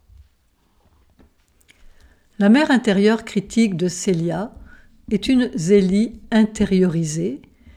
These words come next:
qui reprend nombre des phrases critiques de la réelle Zélie.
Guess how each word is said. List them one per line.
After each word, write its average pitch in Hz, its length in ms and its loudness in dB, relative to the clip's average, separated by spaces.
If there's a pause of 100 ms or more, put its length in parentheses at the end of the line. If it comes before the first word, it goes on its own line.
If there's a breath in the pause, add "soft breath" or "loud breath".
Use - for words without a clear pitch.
(200 soft breath)
qui - 160 0
reprend 208 600 0 (100)
nombre 202 500 4
des 180 160 0
phrases 185 380 -4
critiques - 640 -4
de 214 80 2
la 190 160 2
réelle 185 560 0
Zélie. 151 500 -8